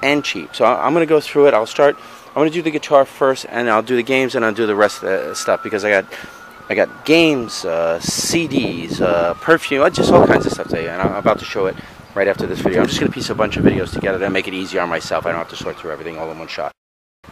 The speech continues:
Okay, uh, one of the first things I bought today was this, uh, it's actually a Fender, uh, guitar and amp. Uh, let me just show what really matters on the guitar. It's a, uh, Squier Strat by Fender.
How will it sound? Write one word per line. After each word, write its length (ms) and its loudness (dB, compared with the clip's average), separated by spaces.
Okay, 300 4
uh, 300 4
one 180 4
of 60 4
the 60 4
first 280 0
things 200 -2
I 80 2
bought 280 0
today 300 0
was 260 -6
this, 280 -6
uh, 320 2
it's 120 0
actually 240 2
a 40 -2
Fender, 380 -2
uh, 120 -4
guitar 480 -4
and 320 -6
amp. 320 -10
Uh, 260 -6
let 140 -8
me 80 -8
just 180 -6
show 440 -2
what 180 -8
really 280 -4
matters 680 -4
on 160 -10
the 60 -10
guitar. 500 -4
It's 200 -10
a, 240 -2
uh, 260 -2
Squier 400 2
Strat 460 -2
by 180 2
Fender. 480 -4